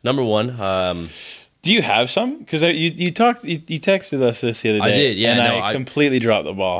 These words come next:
Speaker 2: and I didn't make any.
Speaker 1: I
Speaker 2: But
Speaker 1: was
Speaker 2: if,
Speaker 1: just, I
Speaker 2: well,
Speaker 1: was
Speaker 2: let's,
Speaker 1: just
Speaker 2: we can free ball it.
Speaker 1: Yeah, that's what I'm thinking. Like, um, spend more, number one, uh, spend more time with, like, trying to understand the,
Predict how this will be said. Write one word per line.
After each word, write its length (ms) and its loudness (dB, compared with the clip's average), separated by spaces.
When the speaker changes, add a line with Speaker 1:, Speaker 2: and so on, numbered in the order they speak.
Speaker 2:
and 100 -2
I 40 2
didn't 260 0
make 280 -4
any. 280 -2
Speaker 1:
I 80 -2
Speaker 2:
But 100 4
Speaker 1:
was 120 0
Speaker 2:
if, 80 -8
Speaker 1:
just, 160 -8
I 40 -2
Speaker 2:
well, 80 4
Speaker 1:
was 100 0
Speaker 2:
let's, 100 -6
Speaker 1:
just 80 -4
Speaker 2:
we 40 -2
can 120 0
free 200 2
ball 240 2
it. 160 -2
Speaker 1:
Yeah, 420 0
that's 220 -4
what 100 0
I'm 60 -6
thinking. 360 -4
Like, 300 -8
um, 580 -4
spend 480 0
more, 440 2
number 300 -4
one, 480 -2
uh, 240 -8
spend 320 -6
more 160 -4
time 540 -6
with, 680 -12
like, 200 -12
trying 220 -4
to 60 -4
understand 480 -8
the, 220 -14